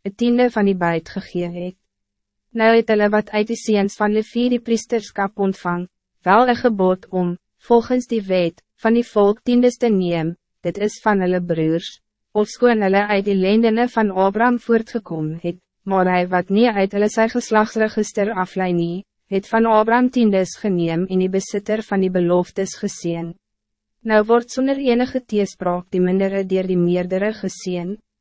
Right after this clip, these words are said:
en hier neem wel sterflike mense tiendes, maar dokter een van wie getuig word dat hy lewe. En, om so te sê, het ook Levi wat tiendes ontvang, deur Abraham tiendes gegee,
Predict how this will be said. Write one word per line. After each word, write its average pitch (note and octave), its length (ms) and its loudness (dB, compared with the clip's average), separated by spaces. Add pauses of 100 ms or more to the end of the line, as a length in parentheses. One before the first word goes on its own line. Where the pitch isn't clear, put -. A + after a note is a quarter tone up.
(160)
en A3+ 80 4
hier A#3+ 260 4
neem A3 280 2
wel G3 260 4
sterflike G#3 680 -4
mense F#3 460 -2
tiendes, F3+ 540 -2 (280)
maar G3+ 220 0
dokter A#3 480 0
een B3+ 240 0
van A3 240 0
wie G3 100 0
getuig G3+ 540 -2
word F#3 240 0
dat F3 240 -2
hy E3 80 -2
lewe. E3 460 -4 (840)
En, A#3 180 2 (240)
om G#3 140 -2
so A#3 240 2
te C#4 140 -8
sê, G3+ 200 0 (380)
het G3+ 240 -6
ook A3 180 2
Levi A#3+ 380 -2
wat G3 160 -4
tiendes A#3 400 2
ontvang, F3 480 -4 (400)
deur F#3 240 -2
Abraham A3+ 400 2
tiendes G3 480 -2
gegee, E3+ 480 -6